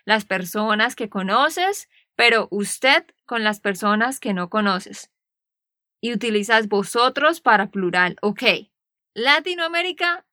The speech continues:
es una historia completamente diferente. Todos utilizamos ustedes,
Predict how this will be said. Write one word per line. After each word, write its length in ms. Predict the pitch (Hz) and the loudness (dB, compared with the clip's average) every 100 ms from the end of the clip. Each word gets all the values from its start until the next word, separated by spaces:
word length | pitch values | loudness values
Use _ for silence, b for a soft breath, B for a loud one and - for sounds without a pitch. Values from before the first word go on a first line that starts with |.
| _ | _
es 160 | 208 | -10
una 160 | 226 240 | -6 -8
historia 480 | 233 254 247 247 240 | -4 -2 0 0 -2
completamente 1000 | - 208 175 220 226 240 233 233 220 247 190 | -4 -6 -2 0 2 2 2 -4 -4 -4 -4
diferente. 1300 | 170 220 220 - 226 214 208 226 214 175 - - _ _ _ _ _ _ _ | -6 -4 -4 0 2 4 4 2 2 -2 -10 -20 _ _ _ _ _ _ _
Todos 300 | 262 277 392 415 | 4 4 4 0
utilizamos 640 | 392 330 269 226 190 190 185 | -4 -6 -4 -2 -2 -4 -10
ustedes, 840 | 196 - 247 170 175 214 - - | -14 -4 -2 -2 -6 -12 -18 -20